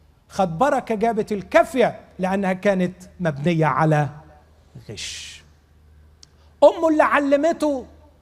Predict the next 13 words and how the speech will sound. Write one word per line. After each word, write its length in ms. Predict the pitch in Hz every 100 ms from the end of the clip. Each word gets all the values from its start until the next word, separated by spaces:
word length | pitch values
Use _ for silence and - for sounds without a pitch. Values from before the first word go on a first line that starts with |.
| 214
يبقى 600 | 240 240 247 233 180 175
غير 560 | 180 311 339 311 208 - _ _ _
حقيقته، 840 | - 226 - 359 254 254 233 165 - - - _ _ _ _ _ _ _ _ _ _ -
قعدت 320 | 190 208 202
عشرين 400 | 190 190 214 220
سنة 260 | - 214 196
ما 120 | 190
تشوفهوش، 720 | 190 180 185 196 175 - - - _ _ _ _ -
وماتت 800 | 160 185 240 - 151 - - 151
من 140 | 165
غير 200 | 151 170
ما 140 | 151 147
يدفنها. 520 | 139 - 139 127 120